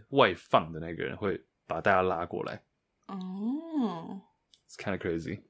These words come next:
Speaker 2: 因为有时候你可能跟一群女生什么长期出去玩，你就会发现，诶，我的月经可能不应该这么早来，但她好像比较偏向其他人的周期啊，什么之类的，有，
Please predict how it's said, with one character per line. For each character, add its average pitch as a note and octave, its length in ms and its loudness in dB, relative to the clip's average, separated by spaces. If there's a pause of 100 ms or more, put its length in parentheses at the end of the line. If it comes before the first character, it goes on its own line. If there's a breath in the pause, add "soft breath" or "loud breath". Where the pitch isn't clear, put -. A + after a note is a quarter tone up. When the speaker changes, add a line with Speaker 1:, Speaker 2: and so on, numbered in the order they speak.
(460 soft breath)
Speaker 2:
因 G4 80 8
为 A#4 100 10
有 A#3+ 140 12
时 A#3 80 8
候 D4 80 12
你 A#3 140 10
可 A#3 100 8
能 F3 160 2
跟 G#3 160 6
一 A#3+ 60 6
群 F#3+ 120 -2
女 D3+ 140 0
生 D#3+ 260 -4
什 - 140 -8
么 - 80 -6
长 D#3+ 240 -6
期 F3 100 -2
出 F#3+ 120 -8
去 G3 100 0
玩， D3+ 160 4
你 - 20 -4
就 - 80 -2
会 G#3 60 2
发 G3 140 2
现， G#3 140 4
诶， E4+ 180 4
我 C#4+ 100 8
的 F#3 80 4
月 A#3+ 160 6
经 G#3+ 160 4
可 F#3+ 140 -2
能 - 100 -6
不 G#3+ 140 2
应 G3 80 2
该 F3+ 120 2
这 G3 80 2
么 E3+ 120 0
早 - 160 -4
来， - 160 -2
但 G3 120 4
她 F3 140 0
好 E3 140 2
像 F3+ 120 -6 (280)
比 E3 100 -4
较 - 80 0
偏 F#3+ 240 0
向 F3+ 180 2
其 - 140 -4
他 D#3 160 2
人 C#3+ 80 0
的 C#3 100 -4
周 D#3 240 0
期 - 260 -10
啊， - 140 -4
什 A3 140 -2
么 A3+ 100 2
之 A3+ 140 2
类 G#3+ 160 4
的， D3 140 0
有， C#3+ 200 -4